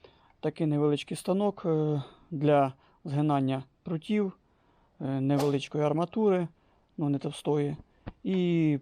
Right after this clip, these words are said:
пластин таких, ну, не дуже товстих. От. Завжди згинав таким, такими тисками, але то не, нерівно воно гне, то воно гуляє туди-сюди і неправильно згинаєш його. От, і, і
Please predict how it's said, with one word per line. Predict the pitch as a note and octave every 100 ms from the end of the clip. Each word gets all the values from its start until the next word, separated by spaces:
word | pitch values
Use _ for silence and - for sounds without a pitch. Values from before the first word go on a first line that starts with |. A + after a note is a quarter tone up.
| -
пластин | D#3 C#3 - D3 C#3 C3+
таких, | D3+ - C3+ - G#3
ну, | E3+ B2+ - _ _
не | A3 - - D3 C#3+
дуже | C3+ C#3+ C3+
товстих. | C#3+ - - - - - - - -
От. | - D2 - - - - - - - - - - - - F3 F#3+ C4 - -
Завжди | A3 F#3 E3+ D#3+ F3+
згинав | D#3 D#3+ E3 D#3+ D3 - -
таким, | E3+ - D#3+ D3+ - _ _ _ -
такими | E3 E3 D#3+
тисками, | D#3+ F#3+ - B3+ A3 F#3+
але | F3 E3+ D#3+ D3+ - - -
то | F3+
не, | E3 D#3
нерівно | F3+ E3+ E3+ E3+ E3
воно | F3+ F#3+
гне, | G3 A#3 A3+ - - - -
то | - E3 D#3 D#3
воно | D#3+ D#3
гуляє | D3 E3 G#3 A3+ F#3+
туди-сюди | F#3+ F3+ E3 F3+ F3+
і | F3 F3 F#3 D#3+
неправильно | D#3 D3+ E3 D#3+ D3+ C#3+
згинаєш | D3 C#3 C#3 C#3
його. | - D#3 D#3 - - - -
От, | - - -
і, |
і | - B3+ A3 G3+